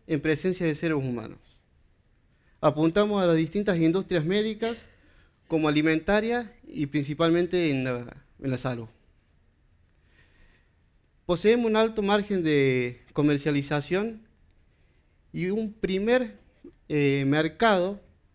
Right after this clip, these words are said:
eh, objetivo de setecientos millones de dólares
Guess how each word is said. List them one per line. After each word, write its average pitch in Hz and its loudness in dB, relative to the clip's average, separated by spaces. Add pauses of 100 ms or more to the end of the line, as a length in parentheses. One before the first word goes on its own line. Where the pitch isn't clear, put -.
(380)
eh, 135 4
objetivo 156 0
de 165 0
setecientos 156 -6
millones 165 0
de 156 2
dólares 196 -2